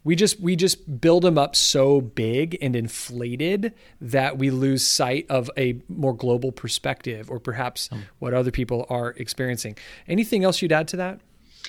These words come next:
Speaker 2: Yeah, I think that's, that's good. Uh, a-, avoid just kind of the surface level,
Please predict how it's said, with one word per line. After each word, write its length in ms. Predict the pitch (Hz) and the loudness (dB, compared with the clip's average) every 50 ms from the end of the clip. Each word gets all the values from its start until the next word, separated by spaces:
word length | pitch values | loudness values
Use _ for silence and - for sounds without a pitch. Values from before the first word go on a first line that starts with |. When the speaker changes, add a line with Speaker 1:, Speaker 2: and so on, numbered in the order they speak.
| - _ _ _ _ - | -20 _ _ _ _ 2
Speaker 2:
Yeah, 100 | 170 160 | 4 4
I 40 | |
think 180 | 139 - - 165 | 4 2 0 2
that's, 460 | - 165 143 - - - - - - | 2 2 4 4 2 0 0 -2 -4
that's 280 | - - 143 131 - - | 0 0 0 2 0 0
good. 380 | - - 139 147 135 107 95 | 2 4 6 6 6 4 4
Uh, 240 | 104 104 104 - - - | 2 0 0 -2 -4 -4
a-, 200 | - - - - | -6 -4 -4 -4
avoid 400 | 123 117 123 127 135 151 156 156 | -4 -2 0 2 4 4 4 2
just 180 | 151 151 - - | 0 -2 -2 0
kind 140 | - 151 | 2 2
of 80 | 143 135 | 2 2
the 60 | 127 | 2
surface 420 | 117 - - 139 131 - 135 - - | 4 4 4 2 2 0 0 2 4
level, 800 | 139 135 131 131 131 131 131 127 127 127 127 123 - - - - | 4 4 4 4 4 4 4 4 4 2 0 -2 -4 -8 -14 -20